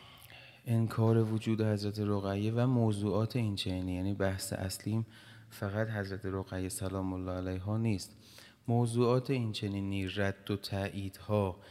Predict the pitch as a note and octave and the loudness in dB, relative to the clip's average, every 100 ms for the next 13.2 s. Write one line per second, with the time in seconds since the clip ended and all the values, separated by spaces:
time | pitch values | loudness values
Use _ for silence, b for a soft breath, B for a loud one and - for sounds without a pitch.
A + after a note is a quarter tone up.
0 | B B - G#2 G2 G2+ G2+ G2 F#2+ F#2+ | B B -4 -2 -2 -4 -2 -2 0 -2
1 | F#2+ F#2 B B B - F#2+ - - G2 | -4 -8 B B B -6 -4 -4 -4 -6
2 | F#2+ - - G2+ - G2+ - G#2 G#2 G2+ | -6 -6 -2 -2 -2 -4 -4 -2 -2 -2
3 | G#2+ G2 G2 G2 A2+ A2+ A2 G#2+ G#2 G2+ | -2 -2 -2 -2 -2 -2 0 0 0 -2
4 | - - B B B B B - - C#2 | -4 -10 B B B B B -20 -18 -16
5 | - G2 F#2+ F#2+ A2 A#2+ A#2 A2 G#2+ G#2 | -2 0 2 4 4 6 4 4 4 2
6 | G2+ G2 F#2+ G2+ G#2 A#2+ A2+ A#2 G#2 G2+ | 0 0 0 0 0 0 0 0 0 0
7 | G2 - A#2 A#2 A2+ G#2+ A2+ G#2+ A2 G#2+ | -4 -2 -2 2 2 2 2 2 0 0
8 | - G2 G2+ A2+ A2 G#2+ - G#2 G2+ G2+ | 0 -2 0 0 0 -2 -2 -2 -2 -4
9 | G#2 G2+ F#2+ - B B B B B G#2 | -2 -4 -4 -12 B B B B B 0
10 | G#2 G#2+ G#2+ - A2 G#2+ A2 G#2+ - - | 2 0 -2 0 0 2 4 2 0 -8
11 | F#2 F#2 - - - _ _ _ _ _ | -8 -8 -12 -20 -20 _ _ _ _ _
12 | _ _ - B B B B B - G#2+ | _ _ -18 B B B B B -6 -2
13 | F#2+ F#2+ | -2 -2